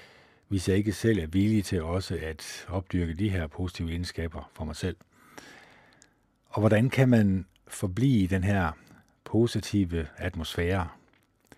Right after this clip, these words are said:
Hvordan kan jeg forblive i den her positive atmosfære? Jamen, jeg bliver jo nødt til at fylde mit hjerte og sind med noget positivt. Det er jo egentlig logik for perlehøns, men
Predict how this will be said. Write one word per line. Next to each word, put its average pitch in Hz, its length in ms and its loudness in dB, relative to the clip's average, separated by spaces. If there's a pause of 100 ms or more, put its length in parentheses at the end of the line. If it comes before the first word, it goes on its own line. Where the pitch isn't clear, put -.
(640)
Hvordan 82 220 -4
kan 104 140 -10
jeg 104 420 0
forblive 98 360 2
i 90 40 4
den 87 60 0
her 92 120 2
positive 95 440 -2
atmosfære? 92 520 0 (540)
Jamen, 101 360 4 (100)
jeg 107 200 4
bliver 107 160 6
jo 101 60 6
nødt 120 260 6
til 110 200 2
at 90 360 -2 (460)
fylde 107 360 4
mit 113 120 4
hjerte 92 360 2
og 82 80 -2
sind 101 200 2
med 80 80 -2
noget 76 180 -8
positivt. - 580 0 (600)
Det 92 100 -2
er 90 40 2
jo 90 80 4
egentlig 90 440 6 (560)
logik 123 260 2
for - 120 -16
perlehøns, 98 680 4
men 95 260 0